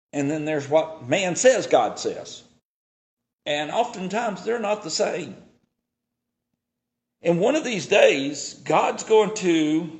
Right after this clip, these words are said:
peel the curtain back, if you will, on all of these individuals that said, "Well, God has sent me." And he's gonna say, "Depart from me, you workers of iniquity. I never knew you."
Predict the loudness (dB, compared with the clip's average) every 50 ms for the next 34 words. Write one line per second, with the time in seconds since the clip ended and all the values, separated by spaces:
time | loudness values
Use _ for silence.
0 | -20 -20 _ _ _ _ _ _ _ _ _ _ _ _ _ _ _ _ _ _
1 | _ _ _ _ _ -4 0 2 2 2 0 -2 -4 -4 -6 -6 -6 -6 -8 -4
2 | -4 -4 -4 -4 -6 -8 -12 -12 -10 -10 -8 -4 -4 -4 -4 -4 -8 -14 -20 -20
3 | _ _ _ _ _ _ _ _ _ _ -6 -2 -2 0 0 2 2 2 2 2
4 | 0 0 -2 -2 -4 -4 -4 -2 -2 0 2 0 0 0 -2 -4 -4 -4 -6 -8
5 | -6 -2 0 2 2 2 2 2 2 2 4 4 4 4 4 4 2 0 -2 -2
6 | -2 -4 -4 -4 -6 -10 -20 -20 _ _ _ _ _ _ _ _ _ _ _ _
7 | _ _ _ _ _ _ _ _ _ _ _ _ _ _ _ _ _ -10 -8 -8
8 | -8 -8 -8 -8 -10 -10 -12 -16 -18 -18 -18 -20 -20 _ _ _ _ _ _ _
9 | _ -20 _ _ -16 -12 -8 -8 -8 -6 -4 -2 -2 -2 -2 -4 0 2 2 2
10 | 2 0 -4 -8 -4 0 0 0 0 0 -6 -8 -8 -6 -6 -6 -6 -6 -6 -2
11 | -2 -2 -2 -2 -4 -6 -6 -6 -6 -8 -6 -6 -8 -8 -6 -4 -4 -4 -4 -6
12 | -8 -14 -20 -20 -20 _ _ _ -14 -10 -10 -8 -4 -6 -6 -6 -6 -8 -6 -6
13 | -6 -6 -8 -10 -12 -12